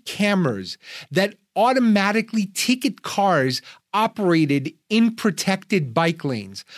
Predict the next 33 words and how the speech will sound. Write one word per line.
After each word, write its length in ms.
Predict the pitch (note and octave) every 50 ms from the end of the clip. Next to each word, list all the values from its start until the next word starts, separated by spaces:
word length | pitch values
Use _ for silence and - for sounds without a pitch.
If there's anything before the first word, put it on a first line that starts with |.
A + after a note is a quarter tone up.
| - - - -
Violators 760 | C3 A#2+ F3 F3+ G#3 A#3+ A#3+ A#3 A3+ A3+ G#3+ A3+ A3 F#3+ F3
would 220 | D#3 F3 F#3 D#3 D#3+
receive 560 | E3+ E3 - - - A3 G#3 G#3 G#3 F3 G#3 - - D#3
a 40 |
fifty 520 | D3+ - - - - A#3 A3 A3+ - A#3 A3
dollar 280 | G3+ F#3 F3+ F#3 F#3
fine 460 | D#3+ - - - F3 E3 E3 D#3+ D#3 D#3
in 120 | D#3 D#3
the 60 | D3
mail." 300 | D3 D3+ D3+ C3+ G#2 - _ _ - - - - - - -
Now, 280 | - F#3 F#3 F3 E3+ D3+ - _ -
this 460 | F#3 C#3+ A#2+ B2 G3 C#4 - - C#4+
legislation 840 | B3 G#3+ F#3+ F#3+ F#3+ - - F#3 F#3+ A3+ - - C4+ C4 B3+ A#3+ A#3+ _ -
is 180 | F3 F3 D3+ D#3
not 300 | F3 F#3 F3+ G3 - F3
new 340 | D#3+ D#3+ F3 F3+ F3+ F3+ D#3+
to 460 | E3 - - - F3+ E3 D#3+ D#3+ D#3+
New 100 | D#3+ D#3+
York. 320 | E3 E3 D#3+ C3 G#2+ - -
In 120 | - D#3
fact, 320 | D#3 D#3+ G#3 G3 E3+ - - - - - _ _ _ _ _ -
all 340 | G3+ A3+ A#3+ C4+ C#4+ C#4+ C#4
of 240 | A3 F3+ C#3+ A#2+ A#2
Brooklyn 640 | C#3+ D#3+ F3+ G3 F#3 - C4 B3+ B3+ C#4 C#4+ C#4 - - - - -
has 220 | - G3+ G#3 D#3+
been 240 | E3 E3 A3+ G3+ F#3+
completely 920 | G3 - - G3 F#3 E3 - - - - A3 A3 A#3+ A#3 B3 C#4+ B3+ A#3+ A#3+
wired 560 | G#3+ E3 D3 D3 D3+ F3 F3+ F#3 F3+ F3+ F3
up 240 | F3+ F3 E3+ - - -
with 320 | D3+ C#3 D#3 D#3+ D3 -
traffic 500 | - - - F#3+ E3+ E3 D#3+ D#3+ D#3 -
cameras. 480 | - - C#3+ A#2+ G#2+ G#2 F#2 F#2 - - - - - - -
I 240 | E3 E3+ F3 E3+